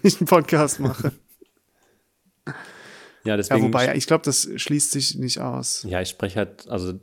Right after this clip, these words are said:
Speaker 2: die ersten zehn Folgen habe ich deine komplette Spur nochmal mit einer anderen Stimme nachgesprochen.
Speaker 1: <laughs> Ach so.
Speaker 2: Ja.
Speaker 1: Ähm, was waren die Antworten nochmal? Sorry.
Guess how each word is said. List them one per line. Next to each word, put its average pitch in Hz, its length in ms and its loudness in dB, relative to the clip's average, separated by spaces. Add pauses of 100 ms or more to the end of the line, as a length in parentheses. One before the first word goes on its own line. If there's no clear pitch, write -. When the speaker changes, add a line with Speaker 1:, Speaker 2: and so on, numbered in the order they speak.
(100)
Speaker 2:
die - 220 -4
ersten 101 260 -4
zehn 113 240 0
Folgen 101 280 -2
habe 98 120 -4
ich - 100 -10
deine 104 520 0
komplette 104 340 -6
Spur - 260 -2
nochmal 95 280 -2
mit 95 80 -2
einer 95 100 -4
anderen 101 180 -4
Stimme 98 260 -4
nachgesprochen. 92 640 -10 (1200)
Speaker 1:
<laughs> - 1200 -4
Ach 135 120 -6
so. 139 460 -2 (240)
Speaker 2:
Ja. 98 220 -12 (1080)
Speaker 1:
Ähm, 147 1120 2
was 147 180 2
waren 185 200 0
die 180 180 0
Antworten 147 300 -4
nochmal? 120 320 -8 (320)
Sorry. 143 380 -6